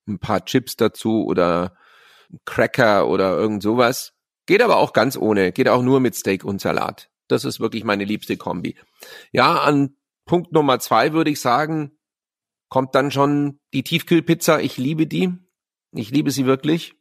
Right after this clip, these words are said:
Und Punkt Nummer drei käme dann dieses Händel, was halt einfach, äh, weekly einmal, wahrscheinlich auch heute wieder, äh, vom Inder, äh, geholt wird, der Händel. Very good, äh, äh, äh, äh, roasted chicken, my friend.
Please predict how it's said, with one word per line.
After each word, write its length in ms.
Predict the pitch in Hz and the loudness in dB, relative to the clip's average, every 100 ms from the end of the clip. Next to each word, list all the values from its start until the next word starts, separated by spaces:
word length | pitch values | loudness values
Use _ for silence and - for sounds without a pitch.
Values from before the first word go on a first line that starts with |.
| _ _ _ - - _ | _ _ _ -20 -20 _
Und 260 | - 135 139 | 0 0 2
Punkt 300 | - 160 - | 0 0 0
Nummer 260 | 147 143 135 | 2 2 2
drei 440 | 123 110 127 156 | 2 4 4 2
käme 380 | - 139 131 151 | -2 0 2 2
dann 280 | 131 139 135 | 2 0 -4
dieses 280 | 135 143 139 | -6 -4 0
Händel, 360 | 147 180 139 | 2 4 2
was 220 | 113 113 | 2 2
halt 180 | 131 107 | 0 0
einfach, 560 | 107 135 147 143 - - _ | -2 0 0 0 -6 -20 _
äh, 280 | - - - | -20 -14 -10
weekly 800 | 123 143 233 - 120 117 139 233 - _ | -4 -2 -2 -2 -2 0 0 -2 -8 _
einmal, 880 | - 147 143 123 98 113 120 165 165 _ | -2 0 2 2 2 0 0 -4 -10 _
wahrscheinlich 460 | 135 127 151 165 147 | -4 -2 -2 0 0
auch 140 | 110 | 2
heute 320 | 143 175 139 | 0 2 0
wieder, 320 | 120 139 - - - | 2 0 0 -6 -10
äh, 140 | - | -10
vom 260 | - 135 - | -4 -4 -2
Inder, 480 | 139 151 180 247 233 _ _ _ _ _ _ _ | -2 0 0 0 -6 _ _ _ _ _ _ _
äh, 160 | - 139 | -6 -2
geholt 440 | 165 165 185 110 | 2 2 2 0
wird, 180 | 107 101 | 0 2
der 160 | 113 110 | 2 2
Händel. 360 | 117 110 101 | 0 -2 -2
Very 260 | 120 135 135 | 0 0 0
good, 260 | 127 120 127 | -2 0 0
äh, 380 | 107 110 117 117 - _ - | 2 2 0 -4 -18 _ -4
äh, 300 | 113 120 117 | 0 2 0
äh, 320 | - - 123 147 | -4 -6 -6 -4
äh, 220 | 131 127 | 0 2
roasted 380 | 131 165 - 143 | 4 2 0 -2
chicken, 640 | 135 - 107 95 90 127 _ _ | -2 0 -2 -2 -6 -10 _ _
my 220 | - 123 117 | -6 -4 0
friend. 360 | 113 110 110 | 0 0 -4